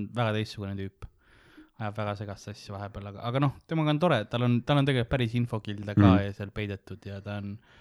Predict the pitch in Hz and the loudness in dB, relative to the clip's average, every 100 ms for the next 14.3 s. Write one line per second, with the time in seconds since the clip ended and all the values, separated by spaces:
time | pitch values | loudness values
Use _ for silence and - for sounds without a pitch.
0 | - - 170 160 127 123 120 92 - 98 | -20 -8 2 4 4 2 0 -4 -14 -16
1 | 98 101 104 - - - - 104 113 98 | -14 -12 -12 -12 -16 0 10 12 12 12
2 | 82 - 101 92 85 90 85 90 85 85 | 10 8 10 10 8 6 6 6 6 8
3 | 82 82 - 87 92 - - 208 220 247 | 6 4 2 2 2 -2 -2 2 4 4
4 | 185 208 175 190 202 139 139 127 117 120 | 2 2 2 2 0 0 2 2 2 0
5 | 117 127 101 107 - 104 98 98 90 82 | 0 0 -2 -8 -8 -8 2 8 8 8
6 | 87 98 87 85 - 127 110 101 - - | 8 8 8 4 0 0 0 0 -10 -14
7 | 117 107 101 92 92 90 85 - 117 127 | -8 4 6 8 6 4 2 -6 -2 -2
8 | - 107 104 104 104 - _ _ _ _ | -2 -6 -4 -4 -6 -8 _ _ _ _
9 | - 123 139 127 104 101 101 - 110 113 | -4 4 6 6 2 -2 -6 -6 -4 -4
10 | 107 101 104 117 104 104 - 127 110 98 | -4 -6 -4 -4 -4 -6 -4 -2 -2 -4
11 | 98 104 98 113 113 101 101 104 127 113 | -8 -12 -6 -6 -6 -8 -8 -2 -2 -2
12 | 92 101 95 95 98 - 87 87 _ - | -8 -10 -10 -10 -12 -14 -16 -18 _ -20
13 | - - - 202 - 202 202 180 123 120 | -20 -20 -14 -8 0 2 2 2 0 0
14 | 113 113 156 | 6 6 6